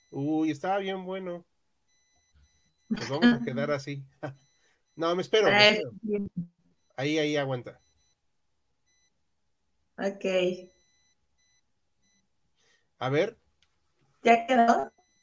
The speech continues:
Speaker 1: Creo que ya está quedando. A ver, no te, no bajes ya ahorita todas tus películas piratas, por favor.
Speaker 2: Sí, ya me cacharon de otro negocio, rayos.
Speaker 1: Ya, ya, ya, ya, ya, ya, ya,
Speaker 2: Ah.
Speaker 1: ahora sí ya.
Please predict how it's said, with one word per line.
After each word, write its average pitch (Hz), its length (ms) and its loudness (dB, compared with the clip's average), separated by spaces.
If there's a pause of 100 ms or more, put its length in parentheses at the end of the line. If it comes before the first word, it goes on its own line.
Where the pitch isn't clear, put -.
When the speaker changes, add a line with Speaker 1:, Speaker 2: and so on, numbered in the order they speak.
(260)
Speaker 1:
Creo 226 320 4
que 277 100 -2
ya 233 100 4
está 214 220 -4
quedando. 147 420 -2
A 127 60 0
ver, 131 200 -2 (320)
no 147 180 -8
te, 196 120 -6 (920)
no 180 200 0
bajes 226 360 0
ya 180 280 0
ahorita 180 460 -2
todas 180 340 -4
tus 143 300 -6
películas 143 720 -4
piratas, 135 520 -8
por 131 140 -10
favor. 120 440 -12 (1300)
Speaker 2:
Sí, 262 320 8
ya 254 100 12
me 247 120 10
cacharon 240 460 10
de 233 80 10
otro 233 160 10
negocio, 220 640 6
rayos. 254 480 12
Speaker 1:
Ya, 202 120 12
ya, 208 120 8
ya, 196 260 6 (280)
ya, 175 120 4
ya, 196 120 8
ya, 196 320 8
ya, 156 140 6
Speaker 2:
Ah. 156 60 12
Speaker 1:
ahora 170 200 8
sí 156 180 -8
ya. 135 160 -6